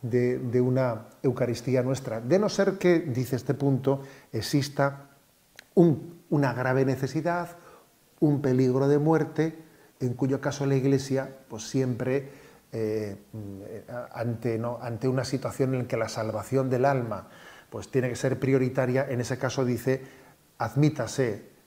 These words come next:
eh, a la comunión a un protestante que en una situación, digamos, extrema, de grave necesidad, se acerca para pedir un sacramento con la condición de que él manifieste tener fe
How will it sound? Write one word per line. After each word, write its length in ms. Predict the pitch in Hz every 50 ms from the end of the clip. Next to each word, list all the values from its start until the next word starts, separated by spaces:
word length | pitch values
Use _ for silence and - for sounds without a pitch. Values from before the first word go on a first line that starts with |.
| _ _ _
eh, 460 | 117 113 110 110 107 107 107 110 - -
a 60 | 117
la 160 | 120 117 113
comunión 680 | - 139 131 135 135 131 127 127 131 135 135 139 - - - _ _ -
a 80 | 123
un 100 | 127 127
protestante 1000 | 123 135 135 - 139 127 - - 135 127 127 113 113 131 131 131 127 - - - - -
que 80 | 127
en 60 | 113 117
una 140 | 123 120
situación, 880 | 113 - 135 123 - 107 - - 135 131 127 123 123 123 123 120 120 117
digamos, 400 | 117 120 123 127 131 120 - 127
extrema, 640 | 110 - - - 127 127 127 127 123 123 123 - - - - - - - - - - - - - _
de 80 | 139 120
grave 320 | 110 123 127 127 139 131
necesidad, 640 | 131 135 123 - 131 117 - 135 123 135 131 131 131 - - -
se 180 | 135 - - 135
acerca 440 | 120 - - 143 143 139 - 123 -
para 140 | 117 113
pedir 200 | - 117 120 131
un 100 | 127 131
sacramento 1040 | 123 139 131 123 - 127 127 131 139 139 135 127 135 - 135 143 143 143 - - - - _ - - - - - - - - _ _
con 160 | - 139 135
la 120 | 135 135 135
condición 680 | 151 147 139 131 135 127 - - 135 135 131 139 143 139 -
de 160 | 139 113 123 120
que 220 | - 123 127 127 -
él 400 | 165 156 147 147 147 - - - - _ _
manifieste 840 | - 139 131 123 123 127 127 120 - - 139 151 151 - - - 127
tener 480 | 123 - - 127 127 139 151 147 147 131
fe 640 | - - - 160 165 156 151 151 156 156 - -